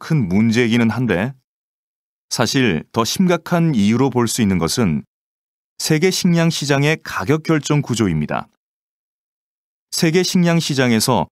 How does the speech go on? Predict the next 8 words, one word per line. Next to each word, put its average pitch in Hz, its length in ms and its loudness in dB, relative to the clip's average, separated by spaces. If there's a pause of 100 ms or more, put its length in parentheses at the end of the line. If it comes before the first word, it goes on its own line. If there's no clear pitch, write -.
(200)
곡물 123 380 2
가격은 110 580 0 (380)
몇몇 131 320 2
세계적 180 440 0
곡물상들의 120 920 0
거래에 127 480 0
의해 95 440 0
결정됩니다. 95 840 -2